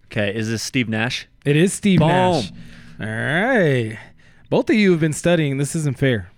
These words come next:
Speaker 2: You can't study anymore. <laughs> No, I'm just kidding. <laughs>
Speaker 1: Ones.
Speaker 2: All right. I don't know if I did this one last on Tuesday. Actually, I think I did. I'm gonna skip him 'cause I think I did do him.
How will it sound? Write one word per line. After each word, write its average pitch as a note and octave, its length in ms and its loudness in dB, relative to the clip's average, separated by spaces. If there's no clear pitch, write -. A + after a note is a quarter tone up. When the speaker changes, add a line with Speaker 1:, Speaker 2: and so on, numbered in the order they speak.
Speaker 2:
You C3 60 -8
can't D#3 240 -2
study B2+ 280 0
anymore. A#2 400 -2
<laughs> G2 40 -18
No, A2 100 -6
I'm - 60 -18
just - 180 -12
kidding. F#3 320 -16
<laughs> - 20 -8
Speaker 1:
Ones. G#2+ 500 -6
Speaker 2:
All C#3 80 -4
right. D3+ 1400 2
I C3 40 -4
don't B3+ 140 -8
know C4 100 -8
if - 160 -16
I G#3+ 120 -6
did A3 180 -14
this - 260 -16
one G3 160 -4
last G3 380 -8
on E3 140 -4
Tuesday. D3 720 -6
Actually, D#3 420 -8
I C#3 60 -4
think E3 240 -6
I C#3 80 -4
did. B2 280 -4
I'm A#2+ 80 -6
gonna B2 80 -6
skip - 320 -8
him G#2 200 -6
'cause A2+ 180 -8
I A#2+ 80 -4
think A#2 200 -8
I A2+ 80 -6
did G#2 260 -12
do G2 160 -12
him. F#2 260 -12